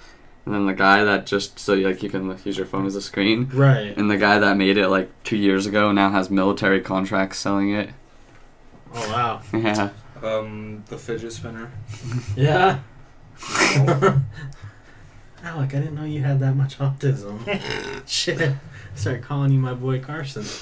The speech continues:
Speaker 1: That room is too damn small for two extra people in there. Right?
Speaker 2: Yeah. No, not two extra people. Um,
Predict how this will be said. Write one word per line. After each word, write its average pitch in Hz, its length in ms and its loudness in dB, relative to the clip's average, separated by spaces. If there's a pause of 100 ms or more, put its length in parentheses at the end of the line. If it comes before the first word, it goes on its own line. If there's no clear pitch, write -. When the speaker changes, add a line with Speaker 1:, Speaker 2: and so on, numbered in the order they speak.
(260)
Speaker 1:
That - 120 0
room 117 200 2
is 110 160 -2
too 123 160 6
damn 117 180 4
small 110 360 2
for 101 180 -2
two 107 260 2
extra 101 300 -2
people 98 380 -2
in 92 160 -8
there. 92 260 -10 (560)
Right? 190 200 6
Speaker 2:
Yeah. 123 400 6 (160)
No, 143 280 4
not 151 260 2
two 143 140 2
extra 127 260 -2
people. 95 500 -12 (680)
Um, 92 520 -14